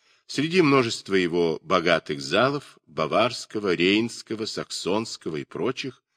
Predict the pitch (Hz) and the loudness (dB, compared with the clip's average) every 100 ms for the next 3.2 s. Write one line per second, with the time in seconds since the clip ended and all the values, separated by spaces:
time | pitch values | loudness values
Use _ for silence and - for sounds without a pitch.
0 | _ _ _ _ 175 214 - 101 165 160 | _ _ _ _ 2 2 2 2 4 4
1 | 151 107 98 98 87 139 - 113 123 85 | 0 -2 -6 -2 0 0 0 -4 -4 -4
2 | 82 78 69 95 82 - 73 - 73 64 | -4 -4 0 0 0 -8 -14 -14 -14 -12
3 | 65 60 | -12 -12